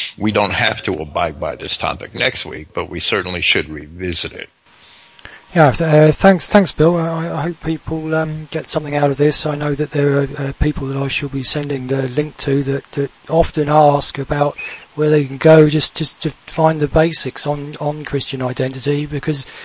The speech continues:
Speaker 2: a lot of the time p-, people get swamped by so much information they, they don't really know where to start with. So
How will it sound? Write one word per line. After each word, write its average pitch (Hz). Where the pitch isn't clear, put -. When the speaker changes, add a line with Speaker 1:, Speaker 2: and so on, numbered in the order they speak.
Speaker 2:
a 156
lot 170
of 170
the 165
time 170
p-, 156
people 170
get 165
swamped 180
by 156
so 180
much 170
information 147
they, 151
they 156
don't 165
really 160
know 156
where 160
to 160
start 180
with. 123
So 135